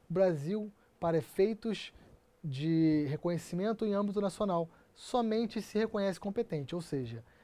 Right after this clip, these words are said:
se outro Estado falar sobre esse assunto, se outro Estado julgar essa questão que o Brasil tá dizendo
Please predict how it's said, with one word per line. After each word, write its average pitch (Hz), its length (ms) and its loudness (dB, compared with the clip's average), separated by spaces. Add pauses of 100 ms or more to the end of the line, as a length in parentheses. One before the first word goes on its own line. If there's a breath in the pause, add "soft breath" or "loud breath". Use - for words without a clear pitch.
(120)
se - 160 -10
outro 208 300 4
Estado 220 260 0
falar 180 300 0
sobre 226 200 -2
esse 226 120 -6
assunto, 160 500 -6 (300 loud breath)
se - 180 -6
outro 156 160 -4
Estado 185 340 -2
julgar 175 460 0
essa 226 200 -2
questão 175 500 -2 (340 soft breath)
que - 80 -8
o 143 40 0
Brasil 147 460 -4
tá 220 120 -2
dizendo 151 520 -2